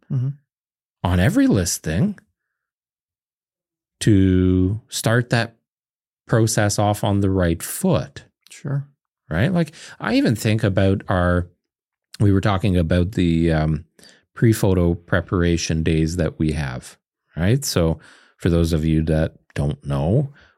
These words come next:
Speaker 2: when we have a property that's being photographed by our wonderful media team, Ian and Robbie, um, before Ian shows up,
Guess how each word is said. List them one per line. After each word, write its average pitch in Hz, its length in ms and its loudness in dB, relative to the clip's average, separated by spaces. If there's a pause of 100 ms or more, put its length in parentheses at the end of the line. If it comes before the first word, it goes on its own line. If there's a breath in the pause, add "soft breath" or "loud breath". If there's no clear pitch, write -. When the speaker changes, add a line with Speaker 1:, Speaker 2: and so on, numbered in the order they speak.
Speaker 2:
when 87 380 0
we 85 360 2
have 85 540 -2 (100)
a 82 400 0 (400)
property 92 500 0
that's 87 280 0
being 85 360 0
photographed 78 840 -4
by 80 300 0 (440 loud breath)
our 82 380 0 (100)
wonderful 87 960 0 (1300)
media 101 440 6
team, 107 400 2
Ian 92 400 4
and 87 180 2
Robbie, 85 520 2 (720 loud breath)
um, 85 920 0 (260)
before 104 360 2
Ian 101 300 4
shows 95 500 2
up, 95 400 0